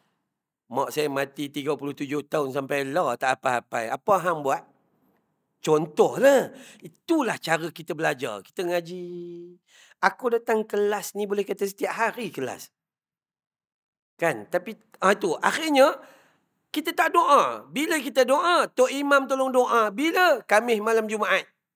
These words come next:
Tok Imam, kita bagi duit suruh buat tahlil arwah. Tu bukan Nabi ajar. Yang Nabi ajar mendoakan mereka.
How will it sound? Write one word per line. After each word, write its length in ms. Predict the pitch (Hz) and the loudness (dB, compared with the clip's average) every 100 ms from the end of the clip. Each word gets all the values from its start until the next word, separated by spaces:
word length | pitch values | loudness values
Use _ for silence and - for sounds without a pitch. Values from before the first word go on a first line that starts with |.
| 240 | 2
Tok 160 | 247 | 2
Imam, 480 | 240 247 247 175 120 | 2 2 4 4 0
kita 240 | - 214 226 | -6 -4 -2
bagi 240 | 233 220 | -2 -4
duit 240 | 196 226 | -4 -4
suruh 240 | 175 214 202 | 0 0 4
buat 160 | 208 | 4
tahlil 400 | - 202 196 202 | 6 6 6 4
arwah. 320 | 190 190 190 156 - - | 4 6 6 4 0 2
Tu 160 | 370 339 | 2 4
bukan 320 | 247 208 196 | 0 2 2
Nabi 240 | 180 202 | 2 2
ajar. 560 | 233 285 269 175 113 - _ _ _ _ _ _ - | 4 4 4 2 -2 -12 _ _ _ _ _ _ -2
Yang 220 | 175 233 214 | 0 2 0
Nabi 400 | 202 208 185 185 | 0 -2 0 0
ajar 400 | 151 143 185 202 | 0 2 2 2
mendoakan 1700 | 180 175 175 165 151 156 147 - 165 156 139 - 151 143 131 117 113 | 2 -2 -2 -2 2 2 2 0 2 2 -2 0 0 0 -2 -8 -8
mereka. 640 | 135 143 - 123 - - | -8 -10 -12 -12 -12 -20